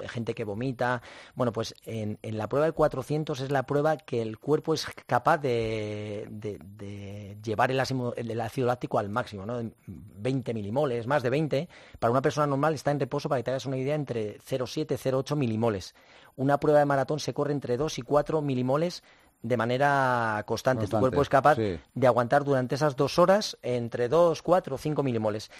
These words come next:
Speaker 1: Y estamos hablando de una prueba como el cuatrocientos que se te dispara más de veinte, con lo cual las pájaras que se pueden agarrar son buenas. Luego estamos hablando que el,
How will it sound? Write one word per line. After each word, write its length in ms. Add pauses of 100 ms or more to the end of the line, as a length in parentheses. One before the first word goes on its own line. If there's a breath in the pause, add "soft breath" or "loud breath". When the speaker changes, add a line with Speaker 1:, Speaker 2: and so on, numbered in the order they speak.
(120 loud breath)
Speaker 1:
Y 60
estamos 300
hablando 200
de 80
una 140
prueba 220
como 160
el 40
cuatrocientos 640
que 160
se 140
te 80
dispara 340
más 400
de 120
veinte, 340
con 120
lo 60
cual 340
las 360
pájaras 560
que 80
se 100
pueden 560
agarrar 300
son 100
buenas. 180
Luego 120
estamos 240
hablando 200
que 100
el, 120